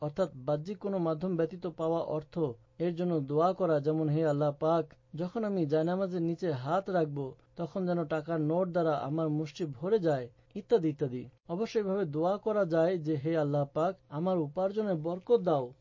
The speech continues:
অথবা "আমাকে উপার্জনের মাধ্যম দান করো"। মনে রাখবেন, যে বস্তুটি প্রকৃতির বিপরীত নয়, সেই বিষয়ে করা যাবে।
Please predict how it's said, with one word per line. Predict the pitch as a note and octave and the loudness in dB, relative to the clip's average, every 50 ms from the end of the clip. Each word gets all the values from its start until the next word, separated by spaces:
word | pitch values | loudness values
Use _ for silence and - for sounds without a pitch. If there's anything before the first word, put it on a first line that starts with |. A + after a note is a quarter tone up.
| _ _ _ _ | _ _ _ _
অথবা | - D#3 - F3+ F3 E3 | -10 -6 -4 -2 0 0
"আমাকে | D3+ D3+ D#3 D#3 D#3 F3+ | 2 0 0 -2 -2 -2
উপার্জনের | D#3+ C#3+ C#3+ E3 D#3+ D#3 D3+ E3+ E3+ F3 | -4 -4 -2 -2 -2 -2 0 -2 -2 0
মাধ্যম | E3 D#3 D3+ D3 D3 C#3+ C#3+ D#3+ F3 E3 D3+ D3 - | 0 0 0 -2 -2 -4 -2 -2 -2 -2 -2 -4 -8
দান | C#3 C3+ D#3 E3 F#3 G#3 G#3 | -6 -2 -2 0 0 -2 -2
করো"। | F#3 F#3+ E3 D3 C#3 C3 B2+ - - _ | 0 0 0 0 0 -4 -8 -14 -12 _
মনে | D3 D3+ E3 F3+ G3 G3 | -2 0 2 4 4 4
রাখবেন, | F#3 E3 D3 C#3 D#3 D#3 C#3 C#3 - - | 4 4 4 2 2 2 2 0 -4 -10
যে | D3 C#3+ D#3+ G#3 | -10 -4 -2 -2
বস্তুটি | G#3 F3 E3 F3 D#3+ - A3 G#3+ F#3 G3 F3 | -2 0 -2 -4 -4 -6 -8 -6 -2 -2 -2
প্রকৃতির | D3+ D3 - F3+ F3 - A3 G3+ G3 A3 G3 E3+ | -2 -2 -6 -8 -6 -6 -8 -6 -4 -4 -2 -2
বিপরীত | D3 C#3 C3+ D3 E3 E3+ - A3+ A#3+ B3+ G3+ G3+ | -4 -4 -2 -2 -2 2 2 2 0 0 -2 -2
নয়, | F3+ D#3+ D3 C3+ B2 - _ _ _ _ | 0 0 0 -2 -4 -10 _ _ _ _
সেই | - - F#3+ G#3 | -8 -6 -4 -4
বিষয়ে | F#3+ F#3+ G3 - G#3+ G#3 F#3 | -2 -4 -4 -2 -2 -2 -2
করা | F#3 F#3 F3 F3+ F3+ E3+ | 0 0 2 2 2 4
যাবে। | D3+ D#3+ C#3+ B2+ C#3 C3 B2+ B2 - | 4 2 2 2 -2 -6 -8 -12 -18